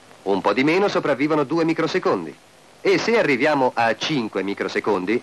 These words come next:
rimane solo una piccola parte del numero iniziale. Se poi arriviamo a otto microsecondi e mezzo, che è l'intervallo più lungo che si possa leggere sull'oscillografo, ci restano solo pochissimi mesoni.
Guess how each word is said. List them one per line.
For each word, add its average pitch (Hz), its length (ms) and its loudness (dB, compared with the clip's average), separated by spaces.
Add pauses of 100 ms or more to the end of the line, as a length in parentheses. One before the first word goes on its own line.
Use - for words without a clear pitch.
(100)
rimane 160 340 2
solo 120 260 0
una 101 160 -2
piccola 131 320 0
parte 90 380 -2
del 85 100 -6
numero 90 320 -4
iniziale. 78 640 -6 (720)
Se - 120 0
poi 139 200 4
arriviamo 143 440 2
a 139 140 4
otto 143 220 -2
microsecondi 104 600 -2
e 101 60 0
mezzo, 107 340 -2
che 90 160 -2
è - 20 0
l'intervallo 101 560 0
più 120 140 -2
lungo 104 480 -2
che 82 120 -6
si - 120 -10
possa 107 260 0
leggere 98 380 -2
sull'oscillografo, 127 840 -2 (180)
ci 202 100 0
restano 190 320 2
solo 156 260 0
pochissimi 120 640 -4
mesoni. 78 480 -2